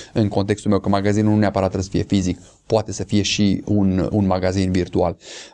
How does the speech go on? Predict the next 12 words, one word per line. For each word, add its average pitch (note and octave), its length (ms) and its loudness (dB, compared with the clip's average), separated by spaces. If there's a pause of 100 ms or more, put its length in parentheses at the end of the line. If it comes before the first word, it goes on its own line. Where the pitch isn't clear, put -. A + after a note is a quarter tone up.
(160)
Dacă D3+ 380 2
e G#3 60 2
să G#3+ 100 0
mă F#3+ 100 2
duc E3+ 140 2
un D#3+ 100 0
pas C#3+ 240 0
mai C3+ 240 2
departe, F#2 720 0 (100)
la G#2+ 180 2
atitudinea A#2+ 520 0
asta G#2 520 0